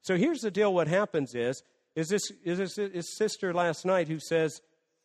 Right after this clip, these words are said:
somebody came to her and just began to talk about some of the things they don't like about Pastor Joel. Wow. I've got a pretty good list just of my own that I made up about me.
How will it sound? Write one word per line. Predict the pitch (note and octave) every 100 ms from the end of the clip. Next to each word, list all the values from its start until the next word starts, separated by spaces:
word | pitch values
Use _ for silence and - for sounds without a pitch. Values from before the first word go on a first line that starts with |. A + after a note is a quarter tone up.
| _
somebody | - G#3 A3+ G3+
came | F3+ F#3+ F#3 F#3
to | F3+
her | D#3+ C3+ C3 C3+ - _ _ _
and | D3 C#3+ C#3
just | C3 E3+ -
began | E3+ D3+ C#3+ C#3+
to | -
talk | D3 C#3+ B2+ C#3+
about | C3 C3
some | - D3+
of | E3
the | D3+
things | D3+ C#3
they | C#3
don't | C#3 C3
like | A#2+ A#2+
about | B2 A2+
Pastor | B2+ A2 - G#2+
Joel. | G#2 A2 F2+ D2 _ _ _ _ _ _ _ _ _ _ _ _ _ _ _ _ _ _ _ _ _ _ - -
Wow. | A2+ C#3 E2 - _ _ _ _ _ _ _ _ _ _
I've | A#2+ F#3
got | D#3+ B2+
a |
pretty | - D3 C3+
good | C#3
list | A#2+ D3 F3 -
just | D3 -
of | C3
my | B2+
own | B2+ G3+ F#3
that | B2
I |
made | A2+ A#2+
up | C3 C3
about | A#2+ A2 F#2
me. | F2+